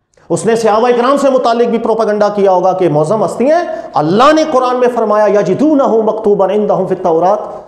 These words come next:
कि से अल्लाह के रसूल सल्लल्लाहु अलैहि वसल्लम के जो ईमान लाने वाले साथी हैं, इतने प्यारे हैं, अल्लाह ने इनकी तारीफ़ें पिछली किताबों में भी की है।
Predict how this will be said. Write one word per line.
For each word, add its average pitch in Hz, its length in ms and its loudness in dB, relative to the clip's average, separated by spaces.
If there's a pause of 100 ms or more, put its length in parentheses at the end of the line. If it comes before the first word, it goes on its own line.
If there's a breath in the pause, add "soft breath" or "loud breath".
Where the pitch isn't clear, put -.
(1040 soft breath)
कि 147 60 -4
से 147 140 -2
अल्लाह 180 300 0
के 190 180 0
रसूल 202 320 0
सल्लल्लाहु 180 360 0
अलैहि 180 100 -6
वसल्लम 175 160 -2
के 160 60 -2
जो 160 140 2
ईमान 151 420 0
लाने 165 220 0
वाले 156 260 0
साथी 151 400 -4
हैं, - 400 -4 (160)
इतने 165 300 0
प्यारे 156 460 0
हैं, 196 640 -2
अल्लाह 170 280 0
ने 185 80 0
इनकी 190 240 0
तारीफ़ें 196 540 0
पिछली 302 300 0
किताबों 220 360 0
में 202 120 0
भी 165 80 0
की 143 220 -2
है। - 360 -8